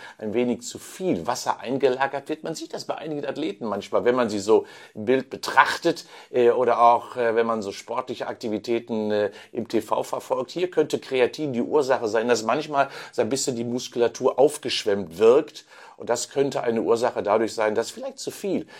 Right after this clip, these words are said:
Kreatin genommen worden ist. Heißt also, gerade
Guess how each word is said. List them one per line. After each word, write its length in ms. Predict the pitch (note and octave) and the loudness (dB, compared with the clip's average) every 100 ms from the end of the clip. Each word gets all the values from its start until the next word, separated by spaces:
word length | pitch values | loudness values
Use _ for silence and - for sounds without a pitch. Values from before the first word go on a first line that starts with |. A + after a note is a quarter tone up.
| - | -20
Kreatin 560 | - A#2+ A#2 A2+ C3 B2 | -6 2 2 0 -6 -2
genommen 400 | G#2+ A2+ A#2 A#2 - - - | 2 2 2 0 -6 -20 -18
worden 380 | - G2 G#2 G#2+ | -2 4 4 2
ist. 320 | - - - - _ _ | -6 -10 -12 -16 _ _
Heißt 300 | G2 A2 B2 | 2 2 2
also, 220 | C#3 A2+ | -2 -4
gerade 500 | - F#2 G#2 F#3 A2+ | -6 -2 2 4 2